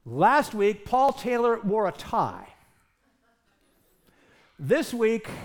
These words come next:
about my grandfather.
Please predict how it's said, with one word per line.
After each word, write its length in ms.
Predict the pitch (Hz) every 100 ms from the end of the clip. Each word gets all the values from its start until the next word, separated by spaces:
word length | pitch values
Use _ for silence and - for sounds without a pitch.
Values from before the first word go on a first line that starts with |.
| - - _ _ _ _ _ _ _ _ _ _ 226 233
about 300 | 233 202 220
my 120 | 208
grandfather. 580 | 170 170 131 127 107 -